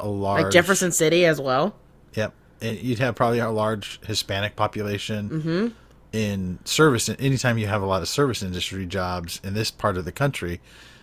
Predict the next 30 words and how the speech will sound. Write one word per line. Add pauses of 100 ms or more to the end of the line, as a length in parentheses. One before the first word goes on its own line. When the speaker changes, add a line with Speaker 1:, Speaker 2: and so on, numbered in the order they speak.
(120)
Speaker 1:
there's
gonna
be (180)
probably
a
large
Hispanic
population.
So
that's, (460)
they're
probably
underrepresented,
I
think.
I
mean,
like, (240)
uh, (220)
and,
you
know,
that's
always, (840)
that's
always
an
issue
probably,
but